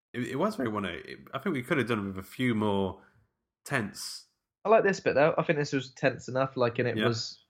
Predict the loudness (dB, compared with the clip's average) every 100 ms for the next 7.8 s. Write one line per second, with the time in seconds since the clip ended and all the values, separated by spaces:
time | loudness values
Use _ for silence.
0 | _ _ _ _ _ 2 4 6 6 8
1 | 8 8 6 4 -2 -2 0 2 2 2
2 | 4 6 8 8 6 4 4 0 4 2
3 | 4 0 2 4 6 6 4 0 -12 -16
4 | _ 4 6 6 2 -6 -6 -6 -4 -4
5 | -6 -8 2 4 4 0 2 2 2 0
6 | 0 0 2 0 -4 -4 -4 -2 0 0
7 | 2 2 2 -2 _ -2 -2